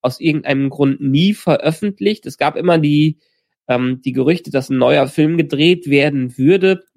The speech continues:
Und jetzt ist es in der Tat so weit gekommen. Und man hat sich dran gesetzt und hat gedacht, okay, nach, äh, zwanzig Jahren ist es mal wieder Zeit,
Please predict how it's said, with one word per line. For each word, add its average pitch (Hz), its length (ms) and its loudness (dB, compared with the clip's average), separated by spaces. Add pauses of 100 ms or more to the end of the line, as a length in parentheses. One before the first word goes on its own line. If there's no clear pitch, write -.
(360)
Und 170 140 2
jetzt 170 300 0
ist 220 160 -4
es 208 120 -8
in 196 80 -6
der 202 120 2
Tat 160 260 -6
so 143 120 -2
weit 147 180 0
gekommen. 135 400 -4
Und - 280 -8
man 160 140 0
hat 160 120 -2
sich 143 140 -4
dran 165 200 0
gesetzt 175 480 -2
und 156 200 -6
hat 147 160 -6
gedacht, 143 300 -2
okay, 160 560 2
nach, 131 420 0
äh, 127 160 -14 (680)
zwanzig 147 440 -2
Jahren 135 440 -2
ist 135 140 -12
es 135 120 -10
mal 127 220 0
wieder 135 220 -4
Zeit, 127 500 -4